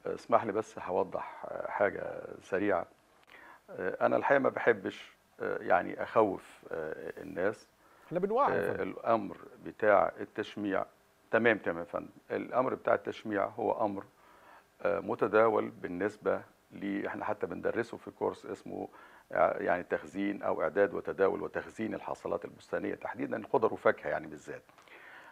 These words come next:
Speaker 1: والتشميع هو أحد العمليات اللي بيتم إجراءها على، آه، المحاصيل اللي هي بتبقى معدة للتصدير بغرض، آه، بغرض إن أنا أطيل زي ما حضرتك قلت من عمر الثمار، وأيضا أخلي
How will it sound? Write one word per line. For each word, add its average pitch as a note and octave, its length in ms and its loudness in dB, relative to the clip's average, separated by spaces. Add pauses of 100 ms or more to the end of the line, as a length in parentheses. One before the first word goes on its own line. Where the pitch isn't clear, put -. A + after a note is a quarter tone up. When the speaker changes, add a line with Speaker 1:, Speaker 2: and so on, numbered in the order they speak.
Speaker 1:
والتشميع D#3+ 560 0
هو C3+ 200 2
أحد C3+ 220 6
العمليات G2+ 640 2
اللي F#2 140 -4
بيتم G#2+ 380 -6
إجراءها F#2+ 680 2
على، G2+ 380 8 (220)
آه، D#2+ 260 0
المحاصيل F2 720 -2 (120)
اللي G#2 120 -4
هي A#2+ 200 0
بتبقى G#2+ 380 -6
معدة F#2+ 440 4
للتصدير G#2 680 -4 (460)
بغرض، A#2 400 10 (580)
آه، - 260 2
بغرض B2+ 580 4
إن G#2 180 -2
أنا A2 380 2 (100)
أطيل B2+ 340 -4
زي G2+ 160 2
ما F#2 100 -2
حضرتك G2 400 -2 (100)
قلت A#2 260 -2
من F2 160 -4
عمر G2+ 180 2
الثمار، G#2+ 460 2
وأيضا B2+ 500 2
أخلي A2+ 540 0